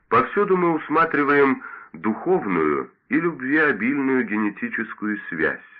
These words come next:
а живое представление о прошлом возвышает и обогащает настоящее. Дарители воскресают в нашей памяти, с их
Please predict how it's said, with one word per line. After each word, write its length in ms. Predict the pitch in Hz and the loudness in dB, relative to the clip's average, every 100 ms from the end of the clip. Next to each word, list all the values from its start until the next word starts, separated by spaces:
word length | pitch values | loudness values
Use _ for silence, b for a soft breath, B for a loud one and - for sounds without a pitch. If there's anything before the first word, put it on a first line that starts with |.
| - _ B B B B | -20 _ B B B B
а 120 | 101 101 | -2 2
живое 340 | 104 104 98 | 2 4 4
представление 680 | 85 80 - 82 80 78 73 | 2 -4 -2 0 2 2 0
о 60 | 69 | -2
прошлом 600 | 104 151 156 151 147 131 B B | 0 -2 -2 -4 -4 -6 B B
возвышает 840 | 113 127 101 95 - 107 131 135 131 - | -2 0 0 0 2 2 4 2 0 -2
и 60 | 110 | 0
обогащает 840 | 104 98 87 78 - 78 78 82 | 0 0 0 -2 0 2 0 -2
настоящее. 880 | 85 - 87 69 - - - - - _ _ _ _ _ _ _ _ B B B | -8 -4 -4 -4 -6 -10 -12 -14 -18 _ _ _ _ _ _ _ _ B B B
Дарители 600 | 101 143 151 156 139 135 | 2 4 4 2 0 0
воскресают 600 | 123 - 107 - 107 101 | 0 -2 -2 2 2 4
в 60 | |
нашей 280 | 95 87 - | 0 0 -2
памяти, 540 | - 98 98 90 80 80 | 0 2 2 0 -4 -4
с 20 | |
их 220 | 82 - | -4 -4